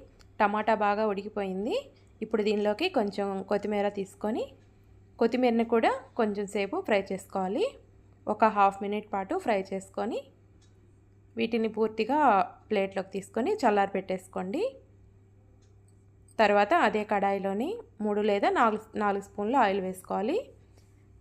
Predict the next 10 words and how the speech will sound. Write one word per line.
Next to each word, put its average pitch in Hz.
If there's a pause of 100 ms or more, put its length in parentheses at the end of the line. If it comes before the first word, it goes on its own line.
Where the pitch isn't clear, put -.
దీనిలోకి 226 (220)
షాజీరా 208 (100)
హాఫ్ 196
స్పూను, 208 (920)
ఒక 220 (100)
బిర్యానీ 208 (140)
ఆకు, 190 (200)
హాఫ్ 202
స్పూన్ 220
జీలకర్ర 202